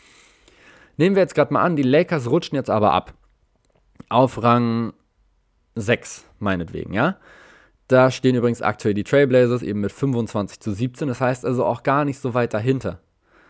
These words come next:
Die Lakers rutschen jetzt gerade ab und die restlichen Teams bleiben jetzt gerade in der gleichen Reihenfolge. Dann geht es in der ersten Runde auf Platz drei gegen die Los Angeles Clippers. Mit Paul George und mit Kawhi Leonard,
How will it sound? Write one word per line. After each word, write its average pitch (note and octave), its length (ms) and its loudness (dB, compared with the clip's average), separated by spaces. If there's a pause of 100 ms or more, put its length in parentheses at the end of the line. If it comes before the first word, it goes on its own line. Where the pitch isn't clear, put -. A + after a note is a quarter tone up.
(680)
Die B2+ 60 -4
Lakers E3 380 2
rutschen E3 260 -2
jetzt C#3+ 140 -4
gerade B2 180 4
ab - 240 2
und C3 180 -6
die C#3 60 0
restlichen E3+ 540 -2
Teams E3 260 -6
bleiben D3+ 320 2
jetzt D3 140 -6
gerade C3 180 -2
in A2 60 -10
der A2 120 -6
gleichen A2+ 360 2
Reihenfolge. G#2 600 -4 (400)
Dann A#2+ 200 0
geht E3 180 4
es - 140 -8
in C3 120 -6
der B2 220 -2
ersten F3 380 0
Runde B2+ 420 -2 (460)
auf D#3 240 2
Platz - 240 -4
drei C#3 260 4
gegen B2 220 -2
die A2 80 -2
Los G2+ 260 -4
Angeles B2+ 460 -2
Clippers. - 440 -8 (520)
Mit C#3 180 -4
Paul B2 240 4
George C3+ 400 0 (480)
und G3+ 220 0
mit F#3 140 -6
Kawhi C#3 340 6
Leonard, G#2 360 -2